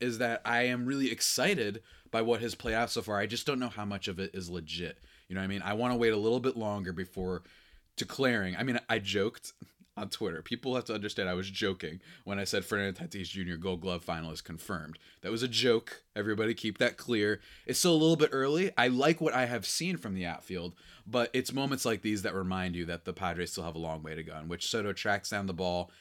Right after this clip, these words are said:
and just bounces off his glove, and then that ends up being one of the runs that, um,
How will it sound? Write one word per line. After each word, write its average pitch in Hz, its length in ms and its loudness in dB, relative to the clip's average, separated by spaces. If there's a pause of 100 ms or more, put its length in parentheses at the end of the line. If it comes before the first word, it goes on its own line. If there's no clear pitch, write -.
(340)
and 104 160 -2
just 95 160 -6
bounces 98 320 0
off 95 160 0
his 87 120 -6
glove, 110 380 0
and 107 100 -4
then 98 120 -2
that 104 240 0
ends 113 240 -4
up 104 180 -4
being 107 500 0
one 107 160 -2
of 104 160 -4
the 107 100 -2
runs 98 500 -4 (520)
that, 104 320 0
um, 95 540 0